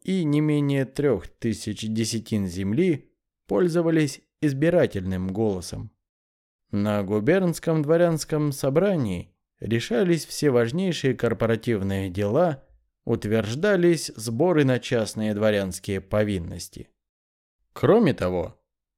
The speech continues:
одной из важнейших дворянских привилегий считалось право подавать через губернских предводителей или депутатов прошения, жалобы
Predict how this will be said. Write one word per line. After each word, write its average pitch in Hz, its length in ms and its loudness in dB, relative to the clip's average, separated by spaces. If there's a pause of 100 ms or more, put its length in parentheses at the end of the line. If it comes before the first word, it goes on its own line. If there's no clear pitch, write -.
(140)
одной 180 480 2
из 147 400 -2
важнейших 139 800 0
дворянских 135 800 2
привилегий 151 880 0 (300)
считалось 190 640 0
право 175 440 2
подавать 156 500 2
через 139 380 0
губернских 131 880 0
предводителей 113 920 0
или 110 380 -2
депутатов 135 880 0 (500)
прошения, 156 760 2
жалобы 139 880 2